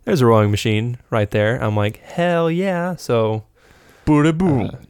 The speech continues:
Speaker 1: yep. Back in high school,
Speaker 2: What
Speaker 1: I rowed crew for a year, so that was exciting.
Speaker 2: Nice. How was that? Tough? Big upper body?
Speaker 1: It was very tough. Um,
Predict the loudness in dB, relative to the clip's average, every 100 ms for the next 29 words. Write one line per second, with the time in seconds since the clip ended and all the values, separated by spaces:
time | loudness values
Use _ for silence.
0 | -6 -6 -6 -14 0 2 4 2 2 2
1 | 2 2 -2 -4 0 2 2 0 -6 -12
2 | _ -6 -2 2 2 0 -6 _ -2 -2
3 | 0 0 0 0 -4 -2 -2 -2 -4 -6
4 | -6 -6 -6 -6 _ _ _ _ _ _
5 | _ -4 -4 -4 -6 -6 0 2 2 2
6 | 2 0 -2 -2 0 0 -4 -2 0 0
7 | 0 0 0 0 -2 -4 -4 -2 0 2
8 | 2 0 0 2 0 -2 -6 -8 -8 -4
9 | -4 -4 -8 -10 -14